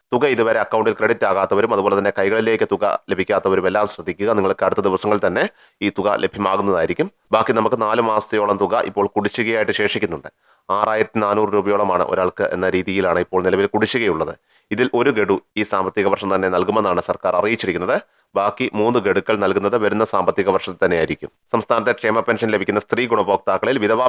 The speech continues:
പെൻഷൻ സ്കീമിലും അതുപോലെ തന്നെ അവിവാഹിത പെൻഷൻ സ്കീമിലും ആനുകൂല്യം വാങ്ങുന്നവർ ശ്രദ്ധിക്കണം. നമുക്ക് സാക്ഷ്യപത്രങ്ങളൊക്കെ സമർപ്പിക്കാനുള്ള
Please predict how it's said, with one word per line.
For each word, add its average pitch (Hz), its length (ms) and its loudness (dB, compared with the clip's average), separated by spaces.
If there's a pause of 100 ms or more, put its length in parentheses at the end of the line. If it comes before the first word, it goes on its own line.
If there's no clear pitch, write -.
പെൻഷൻ 113 340 0
സ്കീമിലും 101 380 0
അതുപോലെ 98 240 2
തന്നെ 95 160 0
അവിവാഹിത 110 340 2
പെൻഷൻ 107 320 0
സ്കീമിലും 95 440 0
ആനുകൂല്യം 95 380 2
വാങ്ങുന്നവർ 90 380 0
ശ്രദ്ധിക്കണം. 95 400 0 (400)
നമുക്ക് 110 180 2
സാക്ഷ്യപത്രങ്ങളൊക്കെ 107 800 0
സമർപ്പിക്കാനുള്ള 95 600 0